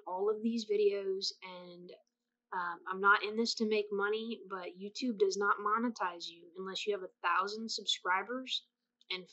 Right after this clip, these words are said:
four thousand watch hours. And I'd like to be able to continue to do more projects and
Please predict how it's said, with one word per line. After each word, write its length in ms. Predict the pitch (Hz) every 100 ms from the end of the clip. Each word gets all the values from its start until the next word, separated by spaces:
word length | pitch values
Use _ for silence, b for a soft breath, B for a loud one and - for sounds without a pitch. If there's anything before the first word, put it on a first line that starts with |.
| _
four 240 | 202 214 214
thousand 440 | 202 196 190 180
watch 280 | 170 175 -
hours. 520 | - - - - - b b b b _
And 480 | 202 190 185 180 170 -
I'd 140 | 175
like 300 | 185 185 208
to 80 | 190
be 180 | 190 190
able 180 | 214 214
to 80 | 196
continue 360 | 185 196 196
to 140 | 180 175
do 140 | 190
more 180 | 180 165
projects 840 | - 202 220 226 220 - - - _ _ _ _
and 420 | 185 185 180 180